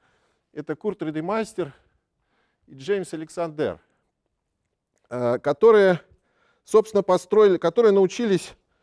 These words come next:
вот, э, э, достаточно просто, по крайней мере, отличать, э,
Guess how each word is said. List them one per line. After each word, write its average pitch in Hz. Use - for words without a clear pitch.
вот, 165
э, 147
э, 120
достаточно 165
просто, 196
по 120
крайней 131
мере, 98
отличать, 131
э, 107